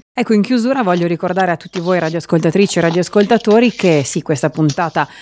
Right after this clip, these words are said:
riguardava il tema dei finanziamenti sostenibili, la scorsa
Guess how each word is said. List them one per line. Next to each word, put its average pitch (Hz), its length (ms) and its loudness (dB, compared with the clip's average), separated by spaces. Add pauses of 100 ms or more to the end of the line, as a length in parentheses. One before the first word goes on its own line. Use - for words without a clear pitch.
(200)
riguardava 165 560 -2
il 147 100 -6
tema 165 240 0
dei 156 160 -2
finanziamenti 160 720 -2
sostenibili, 254 920 0
la 160 120 0
scorsa 170 640 -2